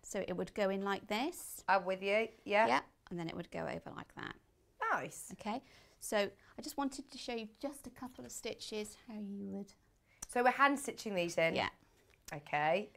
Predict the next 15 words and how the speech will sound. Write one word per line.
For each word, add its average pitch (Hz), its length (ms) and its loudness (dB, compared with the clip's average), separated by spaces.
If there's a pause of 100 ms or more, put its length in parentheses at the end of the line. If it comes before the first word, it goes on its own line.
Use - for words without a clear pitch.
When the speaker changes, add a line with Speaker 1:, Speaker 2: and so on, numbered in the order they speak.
Speaker 1:
So 202 280 2
I 214 100 8
would 214 160 4
use 196 180 2
a 190 60 0
really 214 260 2
strong 202 340 -2
thread. 233 440 2 (460)
So - 180 -6 (100)
I've 190 140 -4
got - 180 -4
some 160 320 -4 (960)
quilting 190 360 -4
thread - 320 -10
here. - 260 -12